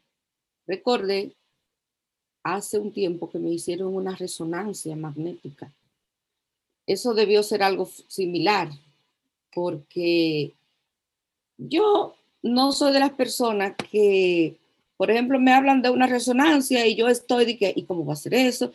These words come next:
Yo simplemente voy y cuando llego allí, este, que me van a entrar a este aparato,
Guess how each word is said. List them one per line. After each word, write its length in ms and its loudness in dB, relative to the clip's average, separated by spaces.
Yo 140 0
simplemente 680 4
voy 440 2
y 160 -2
cuando 260 -2
llego 320 0
allí, 520 2
este, 1080 2
que 160 -4
me 100 -2
van 240 -2
a 140 -2
entrar 360 -4
a 100 -2
este 260 -8
aparato, 720 -4